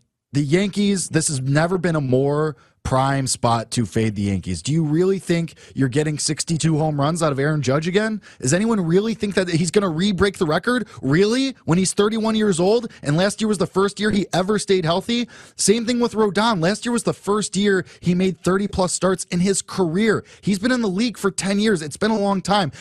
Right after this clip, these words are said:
It was only the second time he's made at least twenty-five starts in his career, and he was near the top of the Cy Young odds boards. Obviously, those are gonna get ripped down, and guess who's gonna come plummeting down?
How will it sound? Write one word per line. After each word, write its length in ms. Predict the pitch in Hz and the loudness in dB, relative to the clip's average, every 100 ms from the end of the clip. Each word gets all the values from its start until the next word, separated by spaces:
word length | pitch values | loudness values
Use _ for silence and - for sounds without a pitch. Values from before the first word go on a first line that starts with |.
| - | -2
It 40 | |
was 100 | 175 | 0
only 180 | 233 233 | 2 0
the 60 | 160 | 0
second 380 | - 247 240 | -2 0 -2
time 180 | 170 165 | 0 0
he's 120 | 175 | 0
made 220 | 175 185 - | 0 0 0
at 160 | 165 170 | -2 0
least 240 | 190 - | -2 -2
twenty-five 560 | - 208 262 - 135 107 | -2 0 0 0 -2 -2
starts 400 | - 107 90 - - - | -2 -2 -4 -10 -14 -8
in 100 | 131 | -2
his 160 | 127 - | -2 -2
career, 380 | - 127 98 - - | -2 0 0 -6 -6
and 100 | 139 | -2
he 80 | 240 | 0
was 140 | 247 | 0
near 180 | 214 226 | 0 0
the 80 | 175 | -2
top 300 | 202 208 - | 0 0 2
of 180 | 185 160 | 0 0
the 180 | 165 156 - | -2 -4 -4
Cy 280 | - 180 | -2 0
Young 260 | 170 208 233 | 0 0 2
odds 220 | 143 110 | 0 -2
boards. 300 | - 104 87 - - 127 | -4 -4 -4 -12 -4 0
Obviously, 420 | 185 214 185 143 | 0 0 -2 2
those 260 | 139 226 | 2 2
are 60 | 226 | 0
gonna 160 | 160 120 | -2 -2
get 200 | 113 104 | -4 -4
ripped 200 | 101 - | -4 -2
down, 240 | 123 160 | 0 0
and 100 | 131 | -2
guess 200 | 165 - | -2 -2
who's 120 | 180 | -2
gonna 140 | 180 180 | -2 -2
come 220 | 185 170 | -2 -2
plummeting 340 | 170 190 190 | 0 0 0
down? 360 | 170 214 151 | 2 2 0